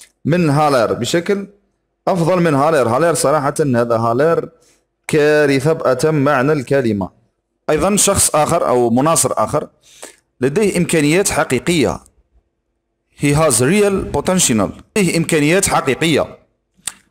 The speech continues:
دافيد سيلفيان، دافيد سيلفيان هذا هو رئيس الفريق، هو اللي جاب سعيد بالرحمه، هو المالك النادي، آه، ويست هام. هذا هو شخص اخر قال لك دافيد سيلفيان سكوت اوف ذا يير،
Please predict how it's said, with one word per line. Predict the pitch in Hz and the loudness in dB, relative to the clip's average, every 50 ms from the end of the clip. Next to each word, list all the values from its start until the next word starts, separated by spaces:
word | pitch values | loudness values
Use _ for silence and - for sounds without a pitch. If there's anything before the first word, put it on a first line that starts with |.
| _ _ _ _ _ _ _ _ _ | _ _ _ _ _ _ _ _ _
دافيد | 113 151 170 175 175 196 | -2 0 0 2 2 2
سيلفيان، | 185 - - 175 160 147 135 151 170 185 208 233 247 - - - _ _ _ | 2 0 0 0 0 -2 0 0 2 2 0 0 -2 -6 -10 -16 _ _ _
دافيد | 127 123 165 180 208 | -2 0 0 0 0
سيلفيان | 190 - 196 190 160 185 214 196 165 | 0 0 0 0 2 0 2 2 2
هذا | 165 175 175 202 | 0 2 2 2
هو | 180 170 180 185 180 | 2 2 2 2 2
رئيس | 175 175 165 - 202 - - | 2 2 0 0 0 -2 -2
الفريق، | - - 202 196 170 139 - - | -2 -2 0 0 0 0 0 0
هو | 117 123 143 170 190 | 0 0 2 2 2
اللي | 196 190 170 170 | 2 0 0 0
جاب | 156 - 170 190 202 170 143 156 156 151 | 0 2 2 2 0 0 -2 -2 0 0
سعيد | 147 - 160 151 147 185 170 | 0 0 2 2 0 0 0
بالرحمه، | 170 165 175 156 - 123 113 | 0 0 0 0 0 0 0
هو | 107 113 120 135 147 | 0 0 0 0 0
المالك | 147 147 147 160 170 170 - - - | 0 0 0 0 0 -2 -2 -2 -2
النادي، | 135 135 135 127 120 117 123 120 117 113 110 | 0 0 2 2 2 2 2 2 2 2 2
آه، | 104 104 | 2 2
ويست | 110 120 120 117 - - | 2 2 2 0 0 0
هام. | 98 101 95 82 - - - - - - - - _ _ _ - | -2 -2 -2 -4 -6 -10 -14 -16 -16 -18 -20 -20 _ _ _ -6
هذا | 85 98 117 147 | -4 -2 0 2
هو | 170 175 170 165 | 2 2 2 2
شخص | 160 190 170 - - | 2 0 0 0 0
اخر | 131 185 - 175 165 | 0 0 0 0 0
قال | 147 160 175 170 | 0 0 0 0
لك | 160 160 151 | 0 -2 -2
دافيد | 123 147 151 147 180 180 | -2 0 0 0 0 0
سيلفيان | - - 160 151 147 165 190 185 175 | 0 0 0 0 0 0 0 0 0
سكوت | - - - - 190 190 - | 0 -2 0 -2 -2 -2 -2
اوف | 160 160 143 | -2 -2 -2
ذا | 143 170 | 0 0
يير، | 175 180 170 147 120 107 98 - | 2 2 2 2 2 0 -2 -4